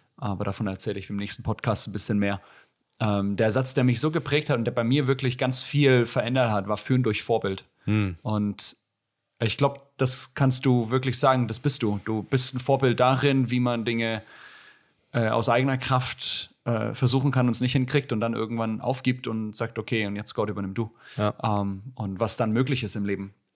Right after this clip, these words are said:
Speaker 1: wirklich unaufhaltsam zu sein.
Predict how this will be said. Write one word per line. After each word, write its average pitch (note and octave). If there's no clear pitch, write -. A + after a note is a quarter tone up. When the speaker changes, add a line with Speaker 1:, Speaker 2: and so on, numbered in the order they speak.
Speaker 1:
wirklich -
unaufhaltsam G2+
zu -
sein. G#2